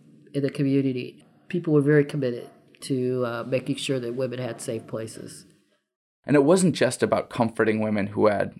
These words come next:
Speaker 2: already been assaulted. Some took it a step further.
Speaker 1: Now, I'm not saying that this is necessarily right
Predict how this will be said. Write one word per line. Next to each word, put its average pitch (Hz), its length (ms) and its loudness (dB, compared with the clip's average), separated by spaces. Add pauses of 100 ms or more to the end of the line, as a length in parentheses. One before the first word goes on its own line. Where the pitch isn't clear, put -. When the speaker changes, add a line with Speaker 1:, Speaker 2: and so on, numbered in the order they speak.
Speaker 2:
already 113 440 4
been 110 160 -2
assaulted. - 680 0 (380)
Some 143 640 0
took - 180 -8
it 110 60 2
a 107 40 2
step - 300 0
further. 104 520 0 (500)
Speaker 1:
Now, 165 200 -4
I'm 180 120 -2
not 180 160 0
saying 175 240 2
that 160 160 -4
this 165 180 -4
is 156 120 -4
necessarily 160 1000 0 (220)
right 151 760 0